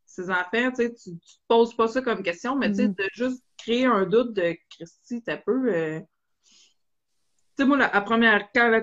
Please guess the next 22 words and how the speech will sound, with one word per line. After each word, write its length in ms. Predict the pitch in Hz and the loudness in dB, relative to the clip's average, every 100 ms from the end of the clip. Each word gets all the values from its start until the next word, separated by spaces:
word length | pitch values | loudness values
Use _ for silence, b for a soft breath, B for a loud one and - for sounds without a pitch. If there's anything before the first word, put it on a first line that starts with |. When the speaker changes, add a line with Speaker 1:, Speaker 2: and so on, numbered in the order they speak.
| 220 | 0
Speaker 1:
quand 160 | 247 247 | -2 0
on 180 | 214 | 2
a 60 | 196 | 2
eu 120 | 202 | 2
la 140 | 214 185 | 2 -2
première 440 | 196 190 190 185 | -4 -4 -2 -4
fois 180 | - 233 | -2 0
la, 240 | 220 165 156 | 2 0 -2
la 140 | 160 165 | -8 -8
question, 640 | 160 - - 233 294 302 | -8 -10 -4 -2 -2 -6
quand 160 | - 165 170 | -4 -6 -4
Pierrick 340 | 196 175 220 226 | -6 -4 -6 -2
l'a 100 | 190 | 0
lancée, 500 | 175 170 - 254 269 | 0 -4 -4 -4 -2
tu 40 | |
sais, 140 | 254 247 | -2 -2
j'ai, 180 | 202 - | -2 0
honnêtement, 500 | 226 247 226 233 277 | 0 2 0 0 0
j'ai 200 | 247 196 | 2 2
même 280 | 202 254 254 | 4 2 2
pas 140 | 254 | 0
pensé 580 | 254 220 196 - 226 254 | -2 -2 -4 -4 -4 -4